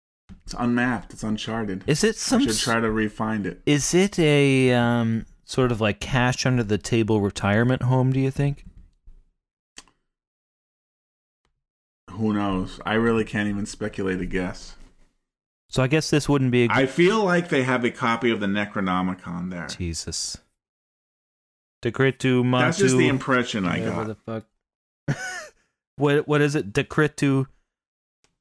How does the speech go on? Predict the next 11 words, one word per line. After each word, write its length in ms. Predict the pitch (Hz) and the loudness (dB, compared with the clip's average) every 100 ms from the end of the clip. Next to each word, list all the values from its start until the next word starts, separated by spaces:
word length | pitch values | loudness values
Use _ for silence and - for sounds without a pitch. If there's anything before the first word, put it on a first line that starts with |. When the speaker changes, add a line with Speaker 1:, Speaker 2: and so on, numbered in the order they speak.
| _ _ _ | _ _ _
Speaker 2:
Decretu 640 | - 139 135 147 139 - 143 | 0 2 2 2 2 2 2
Matu. 800 | 139 139 139 - 135 131 127 - | 4 2 0 2 2 4 2 0
Mat-, 320 | 120 127 - - | -2 -2 -2 -6
Matuku 340 | 120 120 - | 0 0 2
Speaker 1:
You 120 | 151 143 | 2 4
mean, 340 | 160 135 131 | 4 2 2
Speaker 2:
Blatu. 640 | 131 131 120 113 120 127 123 | 2 2 2 2 2 2 0
Speaker 1:
um, 60 | - _ _ _ _ _ _ _ _ - | -4 _ _ _ _ _ _ _ _ -6
you 160 | 127 | -2
mean, 380 | 139 135 131 127 | 0 2 0 -2
um, 560 | 127 101 107 101 98 | -4 -6 -6 -4 -6